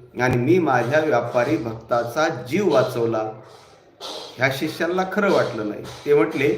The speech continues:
"हे अशक्य आहे," म्हटले. आणि मग काही दिवसानंतर तो व्यापारी भक्त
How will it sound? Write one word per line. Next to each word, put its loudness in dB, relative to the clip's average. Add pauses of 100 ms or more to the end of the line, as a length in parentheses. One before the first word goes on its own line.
(520)
"हे 2
अशक्य 2
आहे," 4
म्हटले. -6 (800)
आणि 4
मग 6 (600)
काही 6
दिवसानंतर 2 (480)
तो 6
व्यापारी 6
भक्त -2